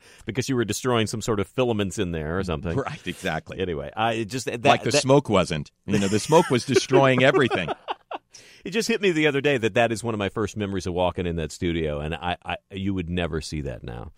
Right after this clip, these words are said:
Speaker 2: No, you would never see anything like that, obviously.
Speaker 1: So
Speaker 2: Yeah.
Speaker 1: you've been, so now in all this time that you've been doing voiceover, this, uh,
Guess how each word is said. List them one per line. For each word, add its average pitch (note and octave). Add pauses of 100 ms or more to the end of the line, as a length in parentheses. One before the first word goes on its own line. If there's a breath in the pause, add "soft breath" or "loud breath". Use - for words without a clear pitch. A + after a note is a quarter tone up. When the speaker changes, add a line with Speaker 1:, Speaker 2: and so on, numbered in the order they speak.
(160 loud breath)
Speaker 2:
No, G#2
you F2
would F2+
never F2
see D#2
anything C2
like A#1+
that, B1+
obviously. C#2
Speaker 1:
So -
Speaker 2:
Yeah. D3
Speaker 1:
you've D3
been, F3
so D3+
now D#3
in C#3
all E3
this E3
time C#3+
that A#2+
you've G#2+
been G#2
doing G2
voiceover, F2
this, G2+ (440)
uh, -